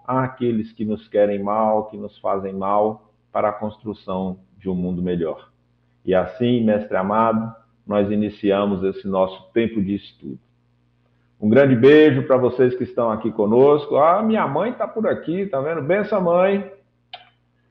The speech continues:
nosso amigo Carlos Smith, lá da T V Secal, lá em Florianópolis. Regine, os amigos e amigas que estão conosco aqui no chat.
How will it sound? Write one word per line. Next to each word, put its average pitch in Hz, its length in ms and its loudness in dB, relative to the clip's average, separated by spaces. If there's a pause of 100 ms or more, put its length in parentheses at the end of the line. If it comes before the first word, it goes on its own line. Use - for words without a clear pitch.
(160)
nosso 131 300 0
amigo 131 360 0
Carlos 131 440 2
Smith, 143 440 0
lá 123 300 4
da 117 140 0
T 113 140 -4
V 117 140 -4
Secal, 139 880 0 (120)
lá 110 240 -6
em 107 240 -8
Florianópolis. 120 1000 0 (240)
Regine, 113 540 -4
os 104 160 -2
amigos 104 420 -2
e 101 40 -4
amigas 101 420 -4
que - 100 -18
estão 104 220 -6
conosco 104 520 -4
aqui 95 180 -12
no 95 120 -12
chat. 131 420 0